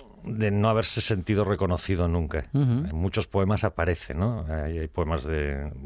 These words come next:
Speaker 1: claro, desde los años cuarenta hasta los años ochenta, ¿no? Y muchas veces aparece esa idea de decir, bueno, yo, eh, aquí no, no, no están contando conmigo, no existo,
Speaker 2: Ujú,
Speaker 1: tal, cuando
Speaker 2: ujú.
Speaker 1: sabían que existía, ¿no? Entonces, eh, <laughs>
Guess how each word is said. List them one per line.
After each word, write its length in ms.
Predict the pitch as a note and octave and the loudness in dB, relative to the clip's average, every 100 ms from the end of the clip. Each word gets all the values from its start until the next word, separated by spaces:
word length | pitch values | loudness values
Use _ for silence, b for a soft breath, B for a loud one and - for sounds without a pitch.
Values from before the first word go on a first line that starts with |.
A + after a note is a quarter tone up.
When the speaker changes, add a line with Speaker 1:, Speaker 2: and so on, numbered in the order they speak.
| D2 | -4
Speaker 1:
claro, 220 | E2+ F2 | 0 0
desde 180 | D#2 D2 | -2 -4
los 100 | C#2+ | -4
años 160 | D#2 | -4
cuarenta 340 | - F2+ F2 F#2+ | -2 0 0 0
hasta 140 | - | -2
los 120 | E2 | -2
años 240 | F2 E2+ D#2 | 0 -2 -2
ochenta, 400 | E2 F2 C#2+ C#2 | -4 -4 -4 -4
¿no? 200 | D#2+ F#2 | -2 -2
Y 120 | E2+ | -2
muchas 400 | D2+ F#2+ - F#2+ | -4 -4 -2 0
veces 260 | G2 - F2 | 0 -2 -2
aparece 440 | D#2+ F2 F#2 F#2+ | 0 0 0 -2
esa 280 | F2 F2 E2 | -2 -2 -2
idea 300 | D#2 F2 F2 | 0 0 2
de 80 | D#2+ | 0
decir, 220 | C#2+ D#2+ | -4 -6
bueno, 220 | D#2+ D#2 | -6 -4
yo, 220 | D#2 F2 - B B B B B B B B - | 0 -2 -2 B B B B B B B B -16
eh, 280 | - - - | -12 -10 -8
aquí 240 | - - | -8 -2
no, 300 | F#2 F#2+ F2+ | 0 2 2
no, 640 | E2+ F2+ E2+ D#2+ C#2 D#2+ E2+ | 2 2 2 -2 -6 -8 -4
no 60 | F2+ | -4
están 220 | - F2+ | 0 -2
contando 340 | D#2+ D2 D2+ | 0 -2 0
conmigo, 460 | D#2 D#2 G#2 A2 F2+ | 0 2 2 2 2
no 100 | E2+ | 2
existo, 600 | E2 A2 - - F#2 F#2 | 0 -2 -2 0 2 2
Speaker 2:
Ujú, 80 | G2+ | 2
Speaker 1:
tal, 220 | G#2 A2 | 2 2
cuando 240 | A2 G2+ E2 | 2 2 2
Speaker 2:
ujú. 100 | F#2+ | 2
Speaker 1:
sabían 560 | E2+ E2 F2+ F2+ E2 | 2 2 2 2 0
que 80 | D2 | -4
existía, 460 | E2 D#2+ - G2+ D#2+ | -4 -4 0 2 2
¿no? 160 | F#2+ - B B B B | -2 -4 B B B B
Entonces, 800 | - C2 D#2+ D#2 F2+ F2+ E2 - - B B B B | -8 -2 0 0 2 2 2 -2 -14 B B B B
eh, 800 | - G2+ G2 G2 F#2 F#2+ F2+ E2+ - B B B B - - | 0 2 4 4 4 4 2 0 -4 B B B B -16 -16
<laughs> 140 | - | -6